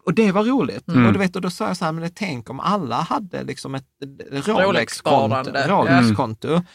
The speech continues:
Speaker 1: För att, för att hennes syn var ju annars så här, "Nej, men jag kan inte spara, jag vet inte hur man gör." Jag bara så här, "Ja, jo, du har ju uppenbarligen lyckats
Speaker 2: Mm.
Speaker 1: spara till någonting som var viktigt för dig."
Speaker 3: Mm.
Speaker 1: Problemet tror jag för de flesta av oss är ett, att vi har inte något som är viktigt för oss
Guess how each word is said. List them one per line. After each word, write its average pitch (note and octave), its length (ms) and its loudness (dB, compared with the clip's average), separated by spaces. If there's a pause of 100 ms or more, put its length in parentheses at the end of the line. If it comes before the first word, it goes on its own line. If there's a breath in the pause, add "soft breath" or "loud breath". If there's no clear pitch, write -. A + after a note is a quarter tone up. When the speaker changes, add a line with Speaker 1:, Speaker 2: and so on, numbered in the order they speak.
(300 soft breath)
Speaker 1:
För E3+ 540 -2
att, D#3+ 340 -2
för - 100 -4
att D#3 80 -6
hennes F3 360 -2
syn F3 280 -6
var D#3+ 100 -4
ju D#3+ 60 -4
annars D#3 280 -4
så - 80 -6
här, B2+ 80 0
"Nej, C#3+ 100 -4
men D3 100 -4
jag A2+ 160 -2
kan D3+ 260 -4
inte A3 180 -8
spara, C3+ 420 -2
jag B2 140 -6
vet E3+ 260 -6
inte E3+ 180 -4
hur D3+ 120 -4
man D3 160 -4
gör." A3 180 0
Jag D3 80 0
bara D3 100 -2
så D3 100 0
här, B2+ 80 2 (340)
"Ja, F3 460 0 (160)
jo, F3+ 320 -4
du D3+ 120 -2
har D3 300 2
ju C3 80 0
uppenbarligen D#3 540 -2
lyckats E3 400 -4
Speaker 2:
Mm. A#2+ 160 6
Speaker 1:
spara C#3+ 140 4
till C3+ 140 -6
någonting B2+ 240 -4
som B2 100 -8
var B2 100 0
viktigt - 460 -6
för - 340 -4
dig." E3+ 180 -8
Speaker 3:
Mm. F3 120 0 (260 soft breath)
Speaker 1:
Problemet D#3 720 -2
tror G#3 200 -4
jag D3 140 0
för - 140 -8
de D3+ 140 -4
flesta - 320 -8
av C3 80 -4
oss B2+ 120 -8
är B2 200 -6
ett, D#3 240 -10
att C#3 140 -10
vi D3+ 60 -6
har C3+ 280 0
inte G#3+ 200 -4
något D#3 280 -2
som C3 100 -10
är B2 80 -4
viktigt - 420 -8
för - 220 -6
oss E3 320 -4